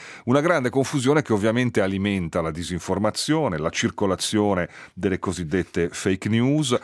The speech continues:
e quindi anche questo è un aspetto che ci interessa. Sono tanti i temi che possiamo affrontare questa mattina in compagnia dei nostri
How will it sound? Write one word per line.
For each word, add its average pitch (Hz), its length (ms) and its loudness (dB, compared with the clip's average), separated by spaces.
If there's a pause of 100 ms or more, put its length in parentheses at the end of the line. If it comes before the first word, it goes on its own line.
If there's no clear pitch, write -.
(300)
e - 160 -8
quindi 113 320 0
anche 104 360 -2
questo 98 520 0
è 90 80 -2
un 90 100 0
aspetto 87 500 -4
che 85 280 -2
ci - 260 -2
interessa. 73 640 -6 (540)
Sono 143 300 2
tanti 95 500 -4 (180)
i 95 120 -4
temi 98 260 0
che 87 80 -4
possiamo 95 320 -2
affrontare 90 460 0
questa 87 220 -4
mattina 87 540 0
in 92 140 -4
compagnia 90 400 -2
dei 85 120 -2
nostri 85 400 -2